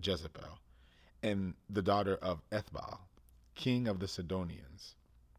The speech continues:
And he went and worshipped Baal, sorry, served Baal and worshipped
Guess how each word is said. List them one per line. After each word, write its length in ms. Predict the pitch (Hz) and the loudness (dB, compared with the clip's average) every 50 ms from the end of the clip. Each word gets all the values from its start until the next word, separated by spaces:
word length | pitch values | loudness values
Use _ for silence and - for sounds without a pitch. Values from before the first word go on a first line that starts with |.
| _ _ - _ _ _ - _ _ - - - - - - - - - - - - - - - - - - - - - | _ _ -20 _ _ _ -20 _ _ -20 -20 -20 -20 -20 -20 -20 -20 -20 -20 -20 -20 -20 -20 -20 -20 -20 -20 -20 -10 -2
And 140 | - 90 87 | -2 0 2
he 80 | 95 87 | 2 2
went 340 | 87 104 120 123 127 - - - | 4 4 4 4 2 -2 -4 -4
and 160 | 92 87 87 | -2 0 4
worshipped 460 | 98 107 110 - - 101 85 - - - | 4 4 4 4 2 -2 -2 -2 -6 -6
Baal, 540 | 98 92 98 95 80 76 78 - 82 92 - _ _ _ - - - - - - - - - _ _ _ - | -2 0 0 0 0 0 -4 -8 -8 -12 -16 _ _ _ -20 -20 -20 -20 -20 -20 -20 -20 -20 _ _ _ -4
sorry, 300 | - - 117 98 92 - | 4 6 8 8 6 4
served 500 | - 110 107 107 107 101 101 95 85 76 | 4 6 6 6 6 6 4 -2 -2 0
Baal 340 | 90 85 82 80 78 76 - - | 2 2 2 2 -2 -2 -6 -6
and 200 | 98 92 90 87 | -4 -2 0 2
worshipped 440 | 87 85 80 - - - - - | 2 0 0 -2 -6 -8 -10 -12